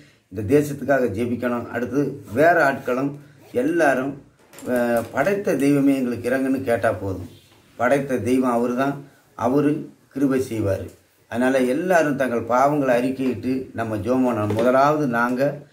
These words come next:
ரெண்டாவது நீங்க நல்லா ஜெபம் பண்ணுங்க. எங்க பாவம், நம்ம எல்லாருமே பாவிகள், பாவத்தை அறிக்கையிடணும், ஜெபம் பண்ணி, இனி வீடியோக்குள்ள போலாம். ஓகே.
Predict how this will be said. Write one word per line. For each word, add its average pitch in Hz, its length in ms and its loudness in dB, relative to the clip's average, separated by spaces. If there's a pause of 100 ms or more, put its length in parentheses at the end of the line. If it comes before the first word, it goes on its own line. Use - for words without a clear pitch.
(260)
ரெண்டாவது 127 500 2
நீங்க 117 380 0
நல்லா 110 260 -4
ஜெபம் 101 320 -4
பண்ணுங்க. 95 360 -6 (420)
எங்க 107 260 -4
பாவம், 123 360 2
நம்ம 127 220 0
எல்லாருமே 175 560 0
பாவிகள், 117 440 2
பாவத்தை 120 480 0
அறிக்கையிடணும், 123 640 -4 (340)
ஜெபம் 110 160 -2
பண்ணி, 131 240 2
இனி - 0 -
வீடியோக்குள்ள 110 540 0
போலாம். 98 240 -8
ஓகே. 98 240 -10